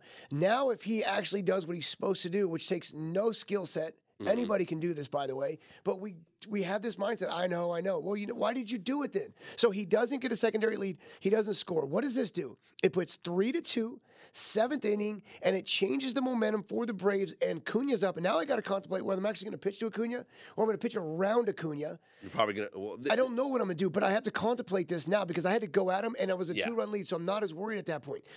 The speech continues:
Speaker 1: It changes everything about the
Speaker 2: With a
Speaker 1: dynamics.
Speaker 2: one-run lead. And you're also one more pass ball away from
Speaker 1: And
Speaker 2: tying
Speaker 1: I'm
Speaker 2: the game.
Speaker 1: one run away.
Speaker 2: You're gonna spike a slider? No.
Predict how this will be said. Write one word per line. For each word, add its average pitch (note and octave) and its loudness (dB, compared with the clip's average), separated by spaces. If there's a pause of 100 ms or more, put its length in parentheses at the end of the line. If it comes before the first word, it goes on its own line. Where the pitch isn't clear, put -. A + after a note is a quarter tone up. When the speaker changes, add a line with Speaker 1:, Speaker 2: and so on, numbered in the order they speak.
(180)
Speaker 1:
It - 0
changes B3 0 (140)
everything A#3 2
about G3+ 0
the F#3 -8
Speaker 2:
With E3+ -2
a F#3+ 4
Speaker 1:
dynamics. F3+ 0
Speaker 2:
one-run F2+ 0
lead. E2 -10
And A#2+ 6
you're A#2 8
also A#2 6
one G#2 4
more G#2+ 2
pass G#2 2
ball G#2+ 0
away D3 0
from F3+ -4
Speaker 1:
And C4 8
Speaker 2:
tying G#3 4
Speaker 1:
I'm G3+ 0
Speaker 2:
the A#3 0
game. C4 6
Speaker 1:
one C#4+ -6
run C4+ 2
away. B3 0 (140)
Speaker 2:
You're A2+ 0
gonna A2+ 4
spike A#2 2
a A#2 -2
slider? C3+ 2 (120)
No. E3+ -2